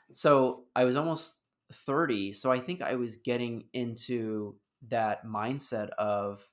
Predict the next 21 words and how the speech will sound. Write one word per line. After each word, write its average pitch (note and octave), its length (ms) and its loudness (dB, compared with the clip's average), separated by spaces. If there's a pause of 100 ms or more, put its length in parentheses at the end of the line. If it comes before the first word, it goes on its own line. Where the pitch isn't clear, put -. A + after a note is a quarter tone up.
(120)
you B2 280 -2
need B2+ 200 2
to A#2 60 -8
become A#2 400 -6
your G#2 200 -4
own G#2 440 -4
person. A2 480 -2
You G2+ 140 -6
need G#2 120 -8
to - 80 -18
become G2+ 260 -10
your F#2+ 140 -8
own G#2 140 -4
adult. G#2 520 2
And B2 160 2
the A#2 80 0
things C3+ 440 0
that A#2+ 200 2
I A2 240 4
gravitated G#2+ 680 -4
towards B2 600 -4